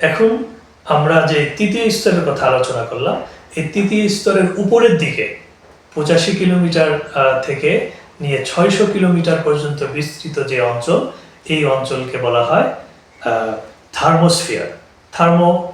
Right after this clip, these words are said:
শব্দটা থেকে আপনারা নিশ্চয়ই তাপমাত্রার সাথে এটা একটা সম্পর্ক আছে, বুঝতে পারছেন।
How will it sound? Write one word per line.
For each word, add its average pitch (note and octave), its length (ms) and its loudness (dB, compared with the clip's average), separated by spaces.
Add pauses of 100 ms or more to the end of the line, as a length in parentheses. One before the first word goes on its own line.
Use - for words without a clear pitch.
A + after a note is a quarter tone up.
(100)
শব্দটা D3+ 500 -2
থেকে D3 600 2
আপনারা C#3 360 -4
নিশ্চয়ই C#3 320 -6
তাপমাত্রার C#3 540 -2
সাথে - 300 -4
এটা B2+ 160 -4
একটা B2 300 -6
সম্পর্ক B2 540 -8
আছে, - 180 -10
বুঝতে A#2+ 280 -10
পারছেন। A#2+ 340 -6